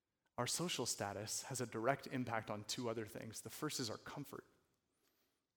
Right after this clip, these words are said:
When we treasure Jesus, are we willing to put ourselves out there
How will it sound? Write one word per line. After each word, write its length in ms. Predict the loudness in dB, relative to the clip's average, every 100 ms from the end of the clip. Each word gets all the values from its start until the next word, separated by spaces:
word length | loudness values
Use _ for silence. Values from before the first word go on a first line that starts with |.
| _ _ _ _ _ _ _ _ _ _ 2
When 100 | 4
we 100 | 4
treasure 360 | 6 4 4
Jesus, 640 | 4 2 2 0 0 -2 -4 -14 _ _ _ _ _ _ 4
are 140 | 6
we 120 | 6 4
willing 640 | 4 4 4 0 -4 -8 -14 -20 _ _ _ _ _ _ _ _ _ _ _ _
to 100 | -2
put 160 | 4 6
ourselves 380 | 6 6 6 8
out 220 | 8 6
there 220 | 0